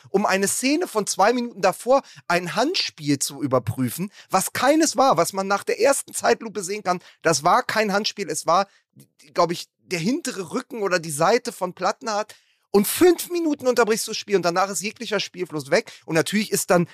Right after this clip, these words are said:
das Weltklasse-Tor von Reus und, äh, und Brandt am Ende und so, aber du musst es in der Sekunde nicht verlieren, aber er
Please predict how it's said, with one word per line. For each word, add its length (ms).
das 180
Weltklasse-Tor 680
von 160
Reus 420
und, 240
äh, 140
und 180
Brandt 340
am 140
Ende 220
und 60
so, 100
aber 200
du 100
musst 280
es 140
in 100
der 140
Sekunde 380
nicht 180
verlieren, 260
aber 200
er 180